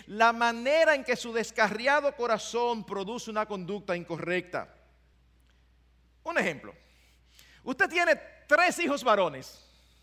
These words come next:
y un vehículo que no es una van. Déjeme adivinar lo que sucede cuando ustedes van a salir como familia.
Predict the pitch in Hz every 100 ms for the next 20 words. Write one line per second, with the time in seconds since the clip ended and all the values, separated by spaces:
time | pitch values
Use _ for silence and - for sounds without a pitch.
0 | _ _ _ _ _ 233 277 311 302 -
1 | _ _ _ - 220 262 277 302 202 233
2 | 233 240 - - 208 208 240 254 247 240
3 | 247 226 - - - 208 226 175 151 139
4 | 123 123 _ _ _ _ _ _ _ _
5 | 139 254 330 359 320 285 254 - - _
6 | _ 226 233 254 254 320 311 269 247 226
7 | 226 - 294 220 214 - - _ _ _
8 | 202 226 226 226 269 269 277 262 240 240
9 | 233 233 214 185 165 139 117